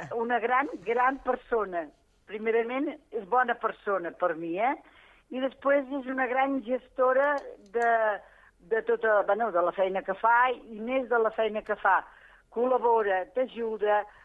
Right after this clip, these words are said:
eh, si li demanes una cosa que no saps fer, ella t'ho fa. Per mi és una persona, però fantàstica, de veritat, eh? I no,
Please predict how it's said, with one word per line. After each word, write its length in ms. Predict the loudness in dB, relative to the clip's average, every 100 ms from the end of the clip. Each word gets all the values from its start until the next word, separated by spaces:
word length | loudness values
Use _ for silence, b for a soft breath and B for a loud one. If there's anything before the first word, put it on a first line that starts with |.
| B
eh, 580 | 0 4 6 6 4 2
si 180 | -4 -12
li 140 | -4
demanes 460 | -2 2 2 2 0
una 840 | -4 -6 -6 -8 -6 -6 -4 -2 0
cosa 320 | 4 2 2
que 100 | 0
no 120 | 0
saps 240 | 0 -4 -2
fer, 140 | 0
ella 140 | 0 -2
t'ho 160 | -6
fa. 320 | 2 4 4 2 B B B _ _
Per 120 | -2 0
mi 220 | 0 -2 -4 -4
és 220 | -2 -2
una 220 | 0 -2
persona, 520 | 0 -4 0 2 2 2
però 280 | 2 4 4
fantàstica, 680 | 0 -8 -2 -2 -2 -4 -2
de 140 | -2
veritat, 480 | -4 -2 0 0 2
eh? 140 | 0 2
I 80 | 0
no, 160 | 2